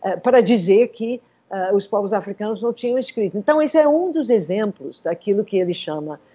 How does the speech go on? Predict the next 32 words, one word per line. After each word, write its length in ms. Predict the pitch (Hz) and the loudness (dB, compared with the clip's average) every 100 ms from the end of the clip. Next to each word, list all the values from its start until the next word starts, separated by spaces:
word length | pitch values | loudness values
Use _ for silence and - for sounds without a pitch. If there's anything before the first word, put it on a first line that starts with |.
| _ - | _ -8
eh, 240 | 160 160 | -2 0
de 120 | 156 | 2
afrocentricidade, 1040 | 175 170 165 175 156 151 - 151 165 208 185 | 2 2 -2 -6 -6 -8 -8 -4 0 0 -2
no 100 | 170 | -4
sentido 380 | - 170 - 180 | -6 -8 -6 -6
de 140 | 190 | -2
reconhecer, 680 | 170 262 - 294 214 - 175 | 0 2 2 2 2 2 0
desde 400 | 151 254 247 220 | 2 2 2 -2
o 40 | |
ponto 460 | 208 - 311 339 285 | -2 -2 -2 0 -2
de 120 | 196 | -2
vista, 580 | 180 147 156 - - 123 - - _ _ - | -2 -2 -4 -4 -6 -6 -8 -20 _ _ -4
eh, 200 | 160 - | -2 -2
do 380 | 165 143 285 349 | -4 2 4 4
povo 380 | - 190 151 156 | 4 2 4 0
africano, 680 | - 151 - 208 254 165 - _ _ _ _ _ | -2 -8 -8 -6 -4 -6 -10 _ _ _ _ _
é, 280 | 175 170 156 | -4 -2 -2
reconhecer 880 | 170 240 269 254 208 - 220 233 262 | 2 2 4 2 2 0 2 4 4
e, 140 | 233 214 | 2 -2
e, 240 | - 202 | -4 -6
e, 300 | 202 190 170 - | -6 -4 -6 -4
e, 280 | 170 160 160 _ _ - | -2 -2 -4 _ _ -4
e 100 | 214 | 0
descrever 680 | 254 233 240 196 156 196 185 | 2 2 2 2 4 4 4
e, 400 | 180 - 202 208 | 0 -4 -10 -10
e, 220 | 190 175 180 | -10 -8 -8
e 40 | |
discursar 680 | 151 196 - 196 - 254 247 | -8 -8 -6 -6 -4 -4 -4
sobre 560 | - 254 262 175 165 160 | 0 4 4 2 -4 -4
a 80 | |
sua 260 | 175 - 190 | -8 -2 -2
realidade 760 | 165 170 156 151 190 240 175 | 0 -2 -2 -2 -2 -2 -4